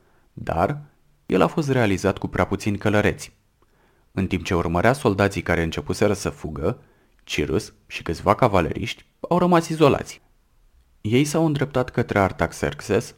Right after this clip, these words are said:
atunci când l-au văzut, iar cei doi frați s-au luptat. Duelul celor doi este descris atât de Ctesias cât și de Xenofon. În timpul luptei,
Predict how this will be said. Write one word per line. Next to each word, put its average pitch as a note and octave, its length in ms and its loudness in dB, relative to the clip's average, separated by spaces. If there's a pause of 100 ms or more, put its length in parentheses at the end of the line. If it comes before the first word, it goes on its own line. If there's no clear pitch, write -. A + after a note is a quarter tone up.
atunci B2+ 360 0
când B2 160 2
l-au A#2+ 140 6
văzut, A#2 440 -2 (400)
iar F2 160 2
cei E2 180 0
doi - 180 -4
frați D3 420 2 (120)
s-au - 240 2
luptat. D3 500 0 (840)
Duelul F2 400 2
celor E2+ 320 -2
doi G#2 380 0 (120)
este - 280 0
descris C#3+ 400 2
atât G2 240 2
de D2 120 -2
Ctesias - 640 0 (180)
cât E3 140 0
și - 100 -6
de D3 140 4
Xenofon. D#2 680 -4 (920)
În F#2+ 160 -2
timpul E2 400 -4
luptei, D3 480 0